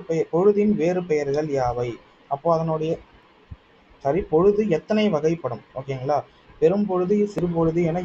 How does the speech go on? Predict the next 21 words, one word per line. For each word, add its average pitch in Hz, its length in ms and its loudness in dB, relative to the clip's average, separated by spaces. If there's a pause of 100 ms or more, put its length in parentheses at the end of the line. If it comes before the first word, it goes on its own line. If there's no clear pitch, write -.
இரு 165 160 0
வகைப்படும் 165 500 -2
அப்படின்னு 151 300 -8
சொல்லியிருக்காங்க. 139 440 -4 (440)
அப்போ 160 160 -2 (140)
இதுக்கு 156 300 -6
சரியான 170 340 -2 (100)
வினா 165 180 0 (120)
எப்படி 147 200 -6
இருக்கும்? 196 340 -8
இதுதான், 123 300 -6 (100)
பொழுது 170 380 -4 (120)
எத்தனை 143 360 -10
வகைப்படும், 120 500 -12 (200)
ஆப்ஷன் 147 340 -12
சி. 123 120 -16 (1600)
நெக்ஸ்ட், 135 280 -8 (680)
ஃபிஃப்டீன்த்தும் 180 540 -2
அதே 139 200 0
தான், 240 160 -2 (320)
விடைக்கேற்ற 170 540 -2